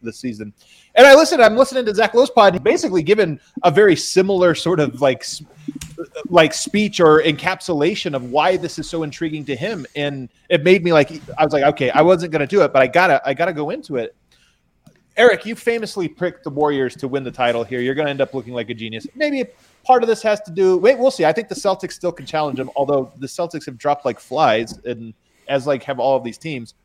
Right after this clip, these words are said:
But nonetheless, the Warriors look better every single time they go out. The championship pedigree. I like your thing about, can this team that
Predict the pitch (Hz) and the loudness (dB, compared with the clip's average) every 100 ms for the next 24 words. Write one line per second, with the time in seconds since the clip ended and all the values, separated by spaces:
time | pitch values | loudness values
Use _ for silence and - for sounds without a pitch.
0 | - 208 240 285 202 113 - - _ 180 | -6 0 2 2 0 -2 -6 -20 _ -2
1 | 180 233 285 254 - 156 175 - - - | 6 6 6 0 -4 -2 2 2 0 -20
2 | _ _ 120 170 214 214 185 170 175 170 | _ _ 2 4 4 2 2 -2 -2 -6
3 | 170 151 151 143 135 123 127 123 131 131 | -8 -10 -8 -8 -8 -4 0 2 0 -2
4 | _ _ _ _ 131 151 151 190 196 202 | _ _ _ _ 0 0 0 -4 -4 -4
5 | 165 - 143 165 165 160 165 160 151 160 | -6 -6 -2 0 0 -2 -2 0 0 4
6 | 175 190 196 - 175 156 147 131 120 - | 2 2 -4 -4 -6 -2 2 2 0 -6
7 | _ - 190 190 180 - 208 202 202 175 | _ -2 -2 0 -6 -6 -6 0 0 0
8 | - | -6